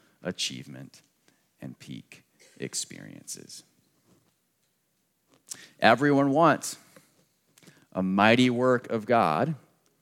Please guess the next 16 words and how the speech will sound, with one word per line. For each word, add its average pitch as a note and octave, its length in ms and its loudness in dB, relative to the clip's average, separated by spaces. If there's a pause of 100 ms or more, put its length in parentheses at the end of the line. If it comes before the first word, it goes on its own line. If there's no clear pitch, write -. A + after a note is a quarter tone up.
(760)
until G2 300 -4
the G#2 100 -2
moment A2+ 400 0
we A#2+ 100 -2
talk A#2+ 320 0
about A2 300 0
giving A#2+ 340 -2
generously A2+ 800 -8 (240)
for G#2+ 100 -14
the G2+ 120 -8
kingdom F#2+ 380 -10
of A1+ 120 -20
God. G#1+ 240 -18 (3500)
In F2+ 140 -6
other C3+ 240 2
words, F2+ 520 -6